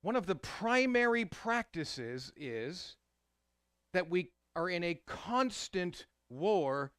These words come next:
with a virus? Is that the way this should go out? There's some people that say it, it does go out that way. It should go out that way. There's people believe that, hey, just, just let it all collapse. This is,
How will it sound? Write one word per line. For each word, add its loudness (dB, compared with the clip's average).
with -2
a 0
virus? 0
Is -10
that 6
the 2
way 4
this -2
should -6
go 4
out? 2
There's -8
some -2
people -6
that -2
say -4
it, -6
it -20
does -12
go -6
out -8
that -10
way. -8
It -12
should -8
go -4
out -6
that -4
way. -12
There's 2
people 4
believe 6
that, 2
hey, 4
just, -6
just 0
let 10
it 8
all 10
collapse. 2
This -8
is, -6